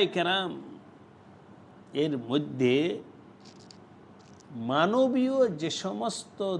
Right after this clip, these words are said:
دربلتا آچھے، মানবীয় যে সমস্ত দুর্বলতা আছে, ওই দুর্বলতার উপর নবীজির থেকে দেওয়া পাওয়া নূরটা প্রভাব বিস্তার করে রেখেছে।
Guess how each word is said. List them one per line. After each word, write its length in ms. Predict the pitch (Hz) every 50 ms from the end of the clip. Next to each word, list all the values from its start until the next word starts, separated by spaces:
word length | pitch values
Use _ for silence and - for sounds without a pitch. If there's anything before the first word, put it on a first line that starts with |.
| 139 131 143
دربلتا 540 | 175 202 202 180 180 160 147 127 - 123
آچھے، 420 | 107 - - - - - - - - - - - - - - - - - - - - - - - - - - - - - - - - - - - -
মানবীয় 920 | 117 123 143 160 185 220 247 269 277 269 247 262 262 262 262 269 269 247
যে 200 | 196 156 185 185
সমস্ত 720 | 175 - - 226 233 247 254 - - - - - 254 247 214
দুর্বলতা 840 | 160 131 120 123 190 269 294 294 269 254 226 185 165 147 - 92 87
আছে, 400 | 156 147 - - - - 226 320 349 370 - - 208
ওই 220 | 180 196 202 208 175 139 131 127 131
দুর্বলতার 960 | 156 185 208 220 202 196 202 208 196 190 170 160 151 - - 202 208 220 226 240 - - -
উপর 380 | 226 214 - 233 185 147 123 - - - - - - - - - - - - - - -
নবীজির 800 | 123 117 123 127 127 135 147 156 151 143 151 170 170 160 147 135 143 -
থেকে 520 | - 151 143 143 - 156 151 151 156 147 131 117 113 110
দেওয়া 460 | 113 113 117 120 123 131 143 156 165 - - -
পাওয়া 460 | - 120 117 120 120 127 131 131 127 120
নূরটা 880 | 110 110 113 131 175 202 175 - - - - - - 135 113 - - - - - - -
প্রভাব 360 | - 147 139 139 135 127 117 - - - - -
বিস্তার 300 | 131 - - - 120 107
করে 160 | - - - 101
রেখেছে। 500 | 98 95 - - - - - - -